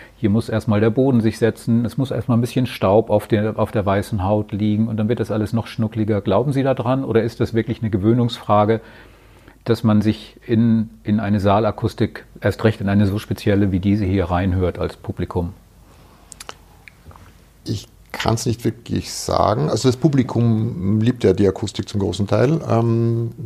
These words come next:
Speaker 2: das ist nicht das Problem. Das Thema ist die Künstler, die, äh, unter Umständen finden, ach, äh, ist, ist zu trocken oder ist zu knallig oder was immer.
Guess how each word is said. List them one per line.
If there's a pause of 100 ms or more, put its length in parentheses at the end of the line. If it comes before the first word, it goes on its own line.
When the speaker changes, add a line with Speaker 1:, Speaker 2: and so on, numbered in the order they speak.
Speaker 2:
das
ist
nicht
das
Problem.
Das
Thema
ist
die
Künstler,
die, (680)
äh, (840)
unter
Umständen
finden,
ach,
äh, (500)
ist,
ist
zu
trocken
oder
ist
zu
knallig
oder
was
immer.